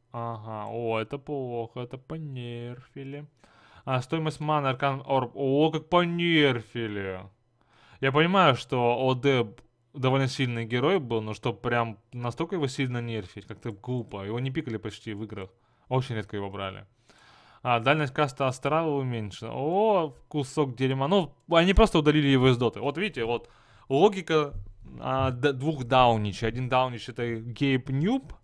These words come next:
да? Гейб Нуб. Второй даунич это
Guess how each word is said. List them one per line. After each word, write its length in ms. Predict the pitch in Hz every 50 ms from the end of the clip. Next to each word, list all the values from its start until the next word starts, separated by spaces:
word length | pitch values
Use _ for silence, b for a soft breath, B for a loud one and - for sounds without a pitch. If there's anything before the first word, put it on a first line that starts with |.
| _
да? 260 | - 117 120 143 185 - _ _ _ _ _ _ _ _ _
Гейб 380 | 127 117 107 123 123 120 117 -
Нуб. 300 | 123 120 117 110 - - - _ _ _ _ _ _ _ _ _ _ _ _ _ _ _ _ _ _ _ _ _ _ _ _ _ _ _
Второй 300 | - 127 135 175 196 190
даунич 500 | 147 135 156 160 160 160 151 143 127 -
это 380 | 123 120 - - 120 113 113